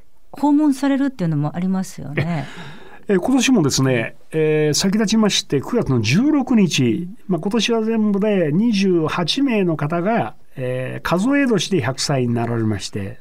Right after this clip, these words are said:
Speaker 2: そのうちの九名の方のところへ、あの、市長お邪魔してまいりました。あの、びっくりしたのはね、まだ今日、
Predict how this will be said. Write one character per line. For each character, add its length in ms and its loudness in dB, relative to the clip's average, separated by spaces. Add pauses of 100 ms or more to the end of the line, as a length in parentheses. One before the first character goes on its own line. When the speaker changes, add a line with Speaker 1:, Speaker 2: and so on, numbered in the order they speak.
Speaker 2:
そ 160 -2
の 80 0
う 80 0
ち 120 -2
の 140 2
九 300 0
名 140 0
の 120 2
方 240 -2
の 80 0
と 100 -2
こ 120 -4
ろ 80 2
へ、 180 0 (460)
あ 80 -8
の、 120 -4
市 100 -2
長 100 -2
お 60 -2
邪 180 0
魔 100 0
し 80 -4
て 80 0
ま 100 2
い 40 0
り 60 2
ま 120 0
し 80 -6
た。 80 -10 (1200)
あ 60 -4
の、 140 -2
び 140 -2
っ 40 -14 (100)
く 120 2
り 80 4
し 100 0
た 100 -2
の 120 0
は 100 -4
ね、 240 -6 (1120)
ま 180 2
だ 440 -6 (220)
今 200 4
日、 300 -4